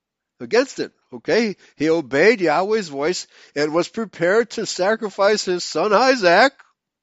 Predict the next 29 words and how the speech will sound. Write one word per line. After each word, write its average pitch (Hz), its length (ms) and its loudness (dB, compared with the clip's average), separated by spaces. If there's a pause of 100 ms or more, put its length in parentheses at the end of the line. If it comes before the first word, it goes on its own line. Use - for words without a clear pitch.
(1700)
even 160 300 0
though 180 280 0
there 160 280 -6
was 147 200 -6
no 196 260 4
law 214 560 2 (420)
given 220 320 -4
to 180 140 -8
us 165 260 -4
that 160 140 -6
we 160 140 -6
should 156 200 -10
sacrifice 170 720 -4
our 147 140 -4
own 160 200 -6
children 220 400 -6
for 202 280 -6
Yahweh. 131 440 -4 (1300)
He 104 180 -10
was, 107 200 -12
Yahweh 113 360 -6
was 156 140 -8
simply 175 320 -8
testing 165 560 -10
Abraham 123 600 -10 (120)
at 113 160 -14
this - 180 -12
point. 104 280 -14 (640)
Okay? 131 300 -8